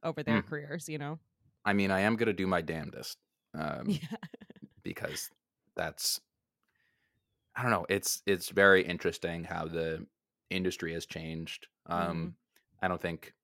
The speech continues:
Speaker 2: really for the better, but
Speaker 1: Yeah.
Speaker 2: it's, it's, I think it's important to, to think about, um, every
Speaker 1: Mm.
Speaker 2: time a special movie comes out today, because,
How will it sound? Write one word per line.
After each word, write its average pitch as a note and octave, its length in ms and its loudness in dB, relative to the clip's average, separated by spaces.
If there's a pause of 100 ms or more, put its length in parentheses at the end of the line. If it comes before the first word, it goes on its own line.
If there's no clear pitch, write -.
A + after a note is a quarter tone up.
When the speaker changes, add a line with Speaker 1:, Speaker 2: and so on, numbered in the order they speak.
(1300)
Speaker 2:
really E2+ 300 -6
for D#2+ 140 -6
the E2 80 -14
better, E2+ 480 -4
but - 340 -4
Speaker 1:
Yeah. B2 200 -4
Speaker 2:
it's, - 100 -8 (260)
it's, G#3 420 2
I G2+ 100 10
think A2 200 4
it's G#2 140 2
important F2 540 0
to, D#2 280 -2 (1000)
to D3 160 -6
think F2 300 -8
about, E2 440 -4 (200)
um, E2+ 420 0
every G2 260 4
Speaker 1:
Mm. - 20 -8
Speaker 2:
time F2+ 300 -4
a E2+ 60 -8
special E2 680 -6 (160)
movie F2+ 340 -4
comes E2+ 280 -6
out E2 220 -8 (120)
today, E2 580 -2
because, D#2+ 600 -8